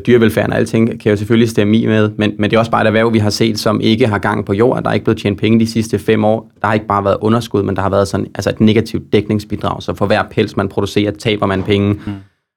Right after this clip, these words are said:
Speaker 1: Og, øh,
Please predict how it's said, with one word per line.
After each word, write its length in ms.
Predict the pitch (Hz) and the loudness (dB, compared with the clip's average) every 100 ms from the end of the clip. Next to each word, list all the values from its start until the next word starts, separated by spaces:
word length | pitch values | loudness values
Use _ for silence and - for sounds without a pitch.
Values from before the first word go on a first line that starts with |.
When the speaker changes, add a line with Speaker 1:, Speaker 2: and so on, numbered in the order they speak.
| _ - | _ -2
Speaker 1:
Og, 260 | 104 101 90 90 _ _ _ _ _ _ _ _ _ _ _ - | 2 4 2 -4 _ _ _ _ _ _ _ _ _ _ _ -4
øh, 320 | 107 101 98 | 2 4 4